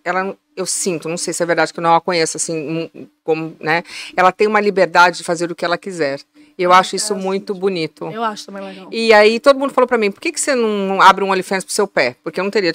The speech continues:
Speaker 1: eu nunca fiz foto pelada, assim, de, né, em revista, eu tenho um pouco
Speaker 2: Mas tu
Speaker 1: de
Speaker 2: tem coragem de fazer OnlyFans?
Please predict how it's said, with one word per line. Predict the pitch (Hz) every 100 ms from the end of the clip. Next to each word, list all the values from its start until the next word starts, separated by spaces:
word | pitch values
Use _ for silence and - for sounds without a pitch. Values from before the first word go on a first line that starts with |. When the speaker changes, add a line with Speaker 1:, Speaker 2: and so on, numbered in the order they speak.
| -
Speaker 1:
eu | 185
nunca | 196 202
fiz | -
foto | 196 175
pelada, | - 214 143 135
assim, | 139 160
de, | 143 147 139 127
né, | 139 139
em | 107 143
revista, | 151 143 - 147
eu |
tenho | 147 151
um |
pouco | - 247
Speaker 2:
Mas | 233
tu |
Speaker 1:
de | 277
Speaker 2:
tem | 294
coragem | 311 247 294
de | -
fazer | 220
OnlyFans? | 220 202 - 240